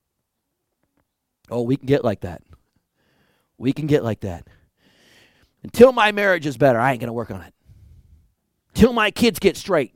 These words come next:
I ain't gonna talk to 'em." Until we can sit there and we just wait it out.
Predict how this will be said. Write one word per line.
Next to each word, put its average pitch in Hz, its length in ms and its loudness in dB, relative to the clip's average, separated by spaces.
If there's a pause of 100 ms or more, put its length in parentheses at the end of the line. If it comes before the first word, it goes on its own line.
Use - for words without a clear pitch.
(200)
I 143 140 -2
ain't 139 80 -10
gonna 127 100 -4
talk 107 240 -12
to - 80 -20
'em." - 80 -20 (960)
Until 220 320 2 (440)
we 190 280 2
can 196 200 -2
sit 220 220 -4
there 214 240 0
and 151 140 -4
we 196 160 -6
just 160 240 -4
wait 135 220 -8
it 147 100 -10
out. - 280 -16